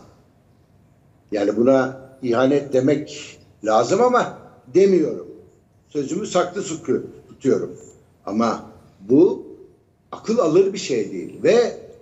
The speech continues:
maalesef gündelik hayatımızda her şey gündelik yürüyor. Yani bugün milliyetçi, yarın efendim, e, ya, e, e, herhangi bir şekilde ülkede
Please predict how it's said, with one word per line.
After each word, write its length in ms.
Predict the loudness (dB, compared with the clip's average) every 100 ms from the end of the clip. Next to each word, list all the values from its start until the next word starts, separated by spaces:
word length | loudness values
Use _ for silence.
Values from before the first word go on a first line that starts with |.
| _ _ -10
maalesef 580 | -2 2 2 2 2 0 -6 -20 -20 _ -12
gündelik 560 | -2 2 4 4 0 -4
hayatımızda 1000 | -2 0 -2 -4 -6 -6 -2 -4 -4 -10 -18 -20 _ _
her 280 | 0 0 2
şey 260 | -2 -2
gündelik 560 | -2 0 4 4 2 -4
yürüyor. 340 | -4 -4 -8 -14 -20 -20 _ _ _ _ _ _ 2
Yani 440 | 2 4 0 -2 -10 -20 -20 _ _ -4
bugün 580 | 0 4 4 2 -4 -2
milliyetçi, 840 | -2 0 0 -2 0 0 0 -2 -16 -20 -16
yarın 580 | -4 2 2 4 0 -2 -12 -20 -20 _ -6
efendim, 540 | 0 2 2 0 0 -14 -20 _ _ _ -8
e, 100 | 2
ya, 320 | 4 4 -2 0
e, 60 | 4
e, 520 | 4 2 -4 -4 -6 -10 -2
herhangi 500 | 2 4 4 0 -2
bir 60 |
şekilde 600 | 0 0 2 2 2 4
ülkede 640 | 4 4 2 2 2 0